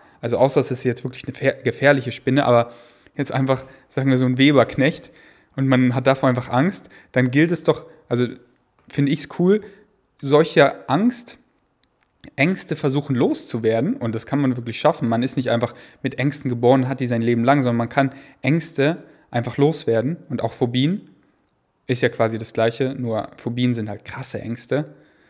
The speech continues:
Und ja, ich hoffe, ihr habt's verstanden. Also mein ultimatives Goal ist, dass Angst und Gefahr auf einem Level sind, dass ich jetzt nicht einfach, ähm,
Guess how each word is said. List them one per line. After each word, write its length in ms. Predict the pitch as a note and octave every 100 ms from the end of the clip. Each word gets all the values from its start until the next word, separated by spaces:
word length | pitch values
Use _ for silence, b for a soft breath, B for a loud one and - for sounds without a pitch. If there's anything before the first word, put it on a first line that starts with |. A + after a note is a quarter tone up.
| b b b b b b b b b _ -
Und 400 | D3 D3 C#3 - _ _ _ _ _
ja, 360 | E3 E3 B2+ B2+
ich 100 | B2
hoffe, 160 | E3+ F3+
ihr 40 |
habt's 120 | E3+
verstanden. 360 | - - D3+ D#3+
Also 160 | A#2+ B2+
mein 100 | C#3+
ultimatives 600 | E3+ E3+ D3 C#3 C3+ -
Goal 300 | D3 E3 E3+
ist, 320 | D3 D#3 -
dass 300 | B2+ - -
Angst 260 | D#3 E3
und 100 | D3
Gefahr 340 | B2+ B2 C3+ C#3
auf 160 | B2
einem 180 | B2+ C3
Level 240 | B2 A#2 A2
sind, 200 | A2 A2
dass 160 | A2+
ich 60 | B2
jetzt 220 | C3 C3
nicht 220 | D#3 D3+
einfach, 480 | C3+ C3+ C#3+ C#3+ - C#3+
ähm, 720 | C3+ C3+ C3+ C3 B2+ -